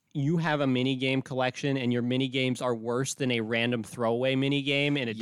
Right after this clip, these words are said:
Speaker 1: different game.
Speaker 2: Yes. Yeah, you
Speaker 1: Like
Speaker 2: should not be pining for, like, a, a, a very minor part of another game.
Speaker 1: Yeah.
Speaker 2: Uh,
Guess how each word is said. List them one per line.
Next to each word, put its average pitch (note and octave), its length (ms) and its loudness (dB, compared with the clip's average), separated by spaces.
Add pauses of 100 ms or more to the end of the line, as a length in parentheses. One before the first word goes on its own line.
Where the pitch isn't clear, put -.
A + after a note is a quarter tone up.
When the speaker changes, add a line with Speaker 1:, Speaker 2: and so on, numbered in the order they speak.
Speaker 1:
different D#3 220 0
game. D#3+ 360 2
Speaker 2:
Yes. A2 520 -2
Yeah, A2+ 180 0
you A2 80 0
Speaker 1:
Like C3 80 0
Speaker 2:
should C#3 180 -6
not C3 200 -2
be C3+ 100 -6
pining A2+ 580 -2
for, A2 160 -6
like, G#2 280 -2
a, B2 460 -2
a, A#2+ 40 0
a B2+ 40 0
very A2+ 280 0
minor G#2+ 460 0
part G2+ 260 0
of G2 80 -2
another G2 320 0
game. F2+ 380 -2
Speaker 1:
Yeah. F#2 180 -10 (560)
Speaker 2:
Uh, C3+ 260 2